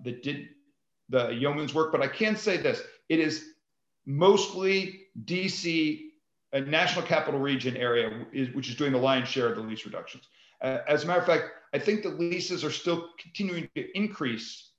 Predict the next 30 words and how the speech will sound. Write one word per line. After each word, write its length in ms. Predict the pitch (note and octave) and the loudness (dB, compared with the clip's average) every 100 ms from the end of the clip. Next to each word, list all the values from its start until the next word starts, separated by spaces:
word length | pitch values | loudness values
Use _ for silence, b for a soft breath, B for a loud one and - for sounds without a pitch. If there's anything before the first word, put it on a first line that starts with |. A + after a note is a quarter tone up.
| _ C#3+ | _ 0
um, 280 | C3+ B2 | 0 2
in 100 | C3+ | 2
other 220 | C#3+ C#3 A#2+ | 2 2 0
regions, 300 | G#2+ G2 - | -4 -8 -2
but, 320 | C3 B2 - - _ _ B2 | -2 -2 -6 -20 _ _ 0
uh, 300 | A#2+ A#2 A#2+ | 2 2 0
the 100 | C3 | 2
National 340 | E3 E3+ E3 | 2 2 0
Capital 320 | D#3+ C#3+ C#3 | 2 2 2
Region 640 | C#3 C3 A#2+ A#2+ A2 - - | 2 0 0 -2 -2 -4 -6
had 360 | - A#2 A2 - - | -2 -2 -2 -10 -2
big 220 | C#3+ B2+ | 0 0
reductions 480 | A#2+ G2 - - - | -2 -6 -10 -16 -18
in 80 | - | -20
leasing. 220 | - - _ _ _ _ _ _ _ _ _ _ _ - | -20 -20 _ _ _ _ _ _ _ _ _ _ _ -4
I 40 | |
think 120 | G#3+ | 0
you'll 100 | G#3+ | 0
see 160 | G#3 F#3+ | 2 2
things 260 | F#3 E3+ | 2 2
like, 340 | D#3+ D3 - - | 4 4 2 0
um, 360 | C#3 C3+ - - - | 0 0 -4 -10 -4
people 220 | F#3 F3 | 2 6
are 140 | D#3+ - - - | 6 4 -4 -2
actually 260 | D3+ D#3 | -2 0
moving 240 | D3+ D3+ D3 | 2 2 2
on 140 | C#3+ | 2
to 60 | C3+ | 0
Saint 360 | - C3+ C3 C3 | 0 0 0 0
Elizabeth's, 800 | C3+ - - D#3+ - - - | -2 -2 2 0 0 -10 -18